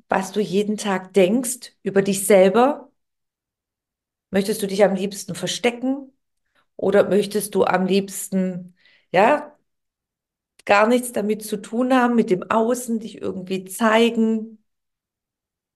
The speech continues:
Oder hast du die Einstellung, „Oh, ich bin doch nicht gut genug mit meinem, ja, mit meinem Job“, obwohl du wirklich super bist, dein ganzes Umfeld sagt dir, „Du bist doch super, warum zweifelst du so an dir?“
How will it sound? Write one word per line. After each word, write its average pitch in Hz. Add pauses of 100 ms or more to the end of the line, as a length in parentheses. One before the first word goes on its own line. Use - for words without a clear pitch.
(140)
Oder 190
hast 208
du 196 (340)
die -
Einstellung, 214
„Oh, 220
ich 226
bin 208
doch 226
nicht 220
gut 202
genug 208 (600)
mit 202
meinem, 190 (440)
ja, 214
mit 240
meinem 202
Job“, 226
obwohl 185
du 175
wirklich 196
super 233
bist, 220
dein 185
ganzes 175
Umfeld 202
sagt 196
dir, 185
„Du 185
bist 185
doch 175
super, 220
warum 196
zweifelst 226
du 214
so 208
an 190
dir?“ 190